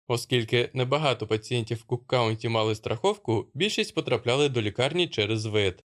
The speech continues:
Причому найкмітливіші пацієнти приходили рано вранці, прихопивши із собою сніданок і обід. У коридорі стояли довгі черги. Палати були переповнені. Щороку через вет проходило чимало людей,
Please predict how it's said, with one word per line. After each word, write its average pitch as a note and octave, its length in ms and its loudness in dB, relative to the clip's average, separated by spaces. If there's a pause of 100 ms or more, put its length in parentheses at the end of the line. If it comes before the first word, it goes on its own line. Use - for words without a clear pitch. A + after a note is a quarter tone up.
Причому A#2 440 0
найкмітливіші D3 760 0
пацієнти F#3+ 540 0
приходили F3 580 2
рано D3 260 2
вранці, C#3 480 0
прихопивши A#2 580 -2
із F3+ 220 -4
собою E3 360 2
сніданок G2+ 680 -2
і A#2+ 100 0
обід. G#2+ 500 -2 (380)
У C3 100 -4
коридорі B2+ 500 2
стояли C#3 420 2
довгі G#2+ 320 0
черги. G#2 600 0 (280)
Палати D3+ 360 2
були G#2+ 300 -2
переповнені. G#2+ 960 0
Щороку E3+ 440 2
через B2+ 320 -2
вет F3+ 240 0
проходило F#3 520 2
чимало A2 400 0
людей, A#2 460 0